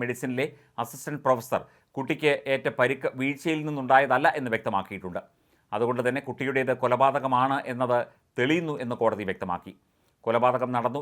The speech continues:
എന്ന് കരുതുന്ന രണ്ടായിരത്തി പതിമൂന്ന് ജനുവരി ഇരുപത്തിയൊൻപതിന് വൈകിട്ട് മൂന്ന് ഇരുപത്തിരണ്ട് മുതൽ അഞ്ച് നാൽപത്തിയെട്ട് വരെ ഒന്നാം പ്രതി രഞ്ജിത്തും കുട്ടിയുടെ അമ്മയും തമ്മിൽ പതിനഞ്ച് തവണ ഫോൺ വിളിച്ചിട്ടുണ്ട്. ഇത് മൂന്നാം പ്രതി കുട്ടിയെ സ്കൂൾ ബസ്സിൽ നിന്ന് വിളിച്ചുകൊണ്ട് വീട്ടിൽ വന്ന്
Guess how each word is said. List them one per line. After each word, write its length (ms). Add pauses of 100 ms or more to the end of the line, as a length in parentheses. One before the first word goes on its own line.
എന്ന് 160
കരുതുന്ന 320 (120)
രണ്ടായിരത്തി 460
പതിമൂന്ന് 360 (120)
ജനുവരി 400
ഇരുപത്തിയൊൻപതിന് 600 (380)
വൈകിട്ട് 360 (120)
മൂന്ന് 220 (100)
ഇരുപത്തിരണ്ട് 420
മുതൽ 160 (140)
അഞ്ച് 200 (100)
നാൽപത്തിയെട്ട് 480
വരെ 140 (380)
ഒന്നാം 240
പ്രതി 240
രഞ്ജിത്തും 340 (100)
കുട്ടിയുടെ 340
അമ്മയും 360
തമ്മിൽ 220 (360)
പതിനഞ്ച് 440
തവണ 140 (160)
ഫോൺ 220
വിളിച്ചിട്ടുണ്ട്. 460 (460)
ഇത് 140 (120)
മൂന്നാം 320
പ്രതി 240
കുട്ടിയെ 320
സ്കൂൾ 260
ബസ്സിൽ 280
നിന്ന് 180
വിളിച്ചുകൊണ്ട് 500 (500)
വീട്ടിൽ 300 (800)
വന്ന് 220